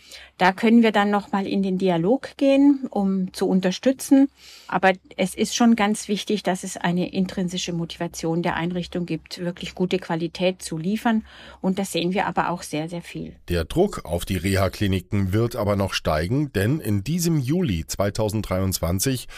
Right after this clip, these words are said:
Speaker 2: startet eine neue Phase, sagt Weinbrenner.
Speaker 1: Da wird nämlich die Einrichtungsauswahl für den einzelnen Rehabilitanten oder Rehabilitantin, wenn diese keinen Wunsch angegeben haben, über einen Algorithmus gesteuert,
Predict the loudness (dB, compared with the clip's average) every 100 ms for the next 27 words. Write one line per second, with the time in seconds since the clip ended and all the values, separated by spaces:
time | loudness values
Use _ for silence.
0 | -16 -12 -2 -2 0 -4 -6 -4 0 2
1 | 2 0 0 0 0 -2 -4 -6 -8 -8
2 | -8 -8 -10 -12 -6 -4 -2 -4 -4 -4
3 | -2 -4 -6 -4 -2 -4 -8 -20 -20 -4
4 | 2 4 4 0 -2 -2 -2 0 0 0
5 | 2 2 2 0 -2 2 0 0 -2 -2
6 | -2 0 0 0 -2 -4 -6 -6 -4 -6
7 | -8 -6 -6 -4 -6 -6 -12 -8 -6 -4
8 | -4 -4 -6 -12 -20 -20 -20 -4 0 2
9 | 2 0 0 0 0 0 0 2 2 2
10 | 2 2 0 -2 -2 -2 0 0 -2 -2
11 | 0 0 0 -4 -20 -6 0 4 4 4
12 | 2 2 0 -2 -2 0 2 2 0 -4
13 | -2 -2 0 -2 -6